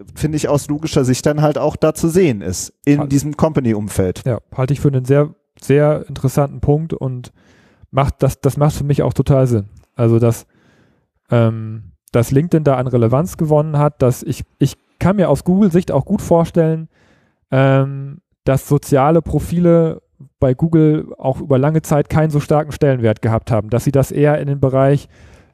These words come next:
Speaker 2: ja, User-generated, da kann man auch mit Spam, das ist, das sind keine so guten Ergebnisse und dass es da vielleicht so einen kleinen Mindshift gegeben hat, dass sie gesagt haben, okay, im Bereich der persönlichen Suchen und gerade auch im, im, im Bereich der Business-Suchen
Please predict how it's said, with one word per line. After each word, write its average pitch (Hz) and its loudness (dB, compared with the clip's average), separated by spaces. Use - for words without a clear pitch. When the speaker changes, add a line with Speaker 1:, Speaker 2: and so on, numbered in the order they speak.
Speaker 2:
ja, 123 4
User-generated, 143 2
da 127 4
kann 139 -2
man 123 -2
auch 120 0
mit 127 -8
Spam, 143 0
das 127 -2
ist, 135 0
das 123 0
sind 135 -4
keine 147 2
so 135 0
guten 151 0
Ergebnisse 175 0
und 143 -4
dass 135 0
es 139 -8
da 147 2
vielleicht 156 0
so 147 -2
einen 143 -4
kleinen 156 0
Mindshift 139 -2
gegeben 120 2
hat, 95 -6
dass - 2
sie 143 2
gesagt 131 2
haben, 139 0
okay, 135 0
im 123 -10
Bereich 127 0
der 135 2
persönlichen 175 0
Suchen 180 -4
und 131 -6
gerade 165 2
auch 151 -2
im, 147 -2
im, 127 -6
im 120 -6
Bereich 117 -2
der - -2
Business-Suchen 175 -2